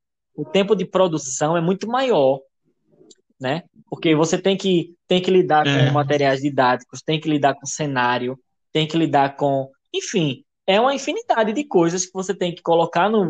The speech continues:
Speaker 1: no vídeo pra que ele fique atrativo, né? Pra que ele fique mais e mais,
Speaker 2: Uhum.
Speaker 1: é, pra que alcance mais e mais vidas, entende? E aí Deus,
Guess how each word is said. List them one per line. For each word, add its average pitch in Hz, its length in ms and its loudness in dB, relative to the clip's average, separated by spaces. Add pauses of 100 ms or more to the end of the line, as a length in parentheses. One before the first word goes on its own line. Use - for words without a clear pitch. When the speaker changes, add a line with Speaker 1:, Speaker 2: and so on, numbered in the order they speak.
Speaker 1:
no 147 160 -2
vídeo 156 500 0 (240)
pra 180 140 0
que 190 80 0
ele 220 140 0
fique 247 360 -4
atrativo, 117 720 -2 (320)
né? 131 220 -4 (260)
Pra 135 100 -10
que - 60 -8
ele 180 120 2
fique 175 560 0 (200)
mais 147 380 2
e - 40 -2
mais, 127 600 0 (340)
Speaker 2:
Uhum. 139 340 4
Speaker 1:
é, 117 220 0
pra 160 240 2
que 185 100 0
alcance 208 520 2
mais 160 260 0
e 147 40 -4
mais 135 300 -2
vidas, 104 560 -10 (100)
entende? 110 420 -8 (880)
E 180 80 6
aí 220 300 4
Deus, 214 360 4